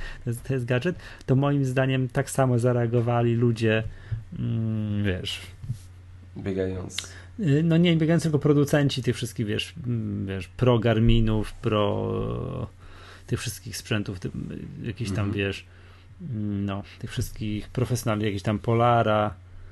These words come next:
Speaker 1: Sunto i tak dalej, nie? Y, to jest targetem tego Watch Sporta,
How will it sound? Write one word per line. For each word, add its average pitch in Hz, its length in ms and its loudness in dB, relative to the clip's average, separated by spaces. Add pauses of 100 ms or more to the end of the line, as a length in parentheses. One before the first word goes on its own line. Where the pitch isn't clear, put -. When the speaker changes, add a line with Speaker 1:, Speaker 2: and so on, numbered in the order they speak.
(140)
Speaker 1:
Sunto 117 720 2
i 104 100 0
tak 101 180 -2
dalej, 98 400 -2
nie? 156 280 0 (400)
Y, 117 600 0 (340)
to 165 100 6
jest 190 300 0 (840)
targetem 139 720 2
tego 120 340 2
Watch 131 300 2
Sporta, 120 800 2